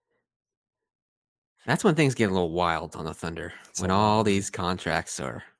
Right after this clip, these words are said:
Speaker 1: molding
Speaker 2: That's a
Speaker 1: together.
Speaker 2: lot of money.
Speaker 1: Yeah.
Speaker 2: I think that's probably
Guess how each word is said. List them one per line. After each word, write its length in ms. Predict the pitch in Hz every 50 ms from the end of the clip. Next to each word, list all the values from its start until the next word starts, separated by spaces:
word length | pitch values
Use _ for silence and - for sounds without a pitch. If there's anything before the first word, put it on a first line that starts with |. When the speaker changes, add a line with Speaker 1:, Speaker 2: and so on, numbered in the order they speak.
| _ _ _ _ _ _ _ _ _ _ _ _
Speaker 1:
molding 440 | - 92 92 95 98 101 101 101 92
Speaker 2:
That's 120 | 92 92
a 40 | 90
Speaker 1:
together. 80 | - 110 110
Speaker 2:
lot 380 | 117 120 123 127 123 123 131 123
of 60 | 123
money. 260 | 117 113 110 101 92 - _ - - - _ _ _ _ _ _ -
Speaker 1:
Yeah. 160 | - - - - _ _ _ _ _ _ _ _ _ _ _ - - _ _ _ _ _ -
Speaker 2:
I 80 | 185 170
think 120 | 175 175
that's 160 | 143 135 -
probably 360 | - 143 135 127 127 123 117